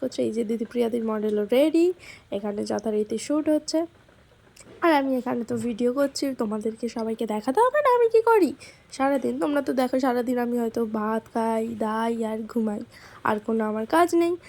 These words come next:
তো তোমাদেরকে দেখানোর জন্য যে আমিও কাজ করি, তো ওই জন্য এই ব্লগগুলো নিয়ে এসেছি। তো সবাই দেখে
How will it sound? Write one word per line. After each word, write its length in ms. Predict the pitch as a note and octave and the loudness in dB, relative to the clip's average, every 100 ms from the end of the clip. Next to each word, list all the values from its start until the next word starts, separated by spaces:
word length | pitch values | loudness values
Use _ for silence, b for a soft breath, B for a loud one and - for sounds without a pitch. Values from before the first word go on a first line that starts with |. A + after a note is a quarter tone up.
| B _ | B _
তো 60 | A#3+ - - - _ - | -10 -10 -16 -20 _ 0
তোমাদেরকে 500 | E4 A#4 C5 A#4 G4+ D#4+ | 6 6 8 6 6 4
দেখানোর 360 | C#4+ C#4+ C4+ B3+ | 2 0 -2 -2
জন্য 220 | C4+ C4 | 0 0
যে 120 | B3 B3 | 2 4
আমিও 380 | B3 C#4+ G#4 E4+ | 6 8 8 6
কাজ 220 | A#3+ A#3 - | 2 0 0
করি, 180 | G#4 C5+ - | 0 0 0
তো 60 | - | 2
ওই 120 | A3+ A#3+ | 4 4
জন্য 160 | F4 F4+ | 4 4
এই 160 | C4 B3+ - | 4 2 2
ব্লগগুলো 420 | A#3+ A3+ A#3+ A4 A#4+ | 2 2 4 4 6
নিয়ে 200 | C#4+ B3 - | 4 4 2
এসেছি। 300 | A3 - - - - B D#4 D4+ B _ | -2 -8 -14 -16 -20 B -16 -16 B _
তো 80 | B3 A#3+ A3+ | 0 0 0
সবাই 200 | A#3 A#3 | -2 0
দেখে 260 | A#3+ A#3 | 0 2